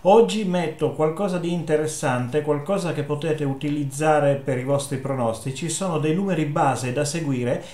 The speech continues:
e che vedo utilizzando il mio programma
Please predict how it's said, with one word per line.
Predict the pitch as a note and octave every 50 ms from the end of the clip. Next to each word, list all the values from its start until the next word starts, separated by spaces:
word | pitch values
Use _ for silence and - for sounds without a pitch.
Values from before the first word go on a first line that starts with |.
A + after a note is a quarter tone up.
| - - - - -
e | - - D#3 E3+ E3+ D#3+ -
che | - E3 D#3+ C#3 C3+ - D3
vedo | B2 C#3 F3 E3 D3+ D3 E3 F#3+ G3 - E3
utilizzando | C#3+ C#3+ D#3+ E3+ E3+ D#3 - E3+ D3+ C3+ B2+ B2+ C3+
il | D3 D3
mio | E3 E3 D3 C#3
programma | - D#3+ E3+ D#3 D3 C3+ B2+ B2 B2 A#2 A#2+ A#2+ B2 - - -